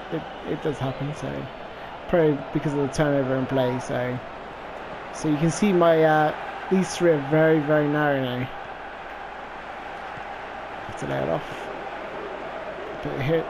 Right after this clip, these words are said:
here comes my fullback, so if you look, oh, couldn't switch the play, they jumped all, all over me. There's, there's Gegenpress for you. Bang! Straight in. Win the ball back.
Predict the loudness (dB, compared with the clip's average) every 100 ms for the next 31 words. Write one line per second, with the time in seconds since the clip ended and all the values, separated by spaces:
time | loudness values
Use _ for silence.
0 | -4 0 2 2 0 0 -2 -2 -2 -2
1 | -2 -6 -4 -2 -2 -4 -6 -8 -10 -10
2 | -10 -8 -4 0 4 4 2 -4 -8 -2
3 | 2 2 0 -8 -10 -10 -10 -10 -4 -4
4 | -4 -6 -6 -6 2 4 6 6 4 2
5 | 0 0 -2 -2 0 4 6 6 4 2
6 | 0 -10 -10 -10 -10 -10 -10 -10 -6 2
7 | 4 4 2 -2 4 6 6 4 6 4
8 | 2 0 0 0 -2 -2 2 4 4 2
9 | 0 -2 0 4 4 4 2 0 -4 -8
10 | -8 -8 -8 2 4 4 4 4 2 0